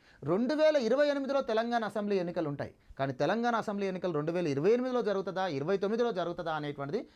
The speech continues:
మనం ఆలోచన చేయాలి. ఎందుకంటే రెండు వేల ఇరవై తొమ్మిదిలో జమిలీ ఎన్నికలు జరిగేటువంటి అవకాశం ఉంది లోక్సభతో పాటు అసెంబ్లీలది.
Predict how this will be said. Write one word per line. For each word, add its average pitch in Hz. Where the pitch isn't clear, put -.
మనం 135
ఆలోచన 156
చేయాలి. 127
ఎందుకంటే 151
రెండు 143
వేల 233
ఇరవై 180
తొమ్మిదిలో 156
జమిలీ 156
ఎన్నికలు 240
జరిగేటువంటి 180
అవకాశం 156
ఉంది 139
లోక్సభతో 156
పాటు 139
అసెంబ్లీలది. 127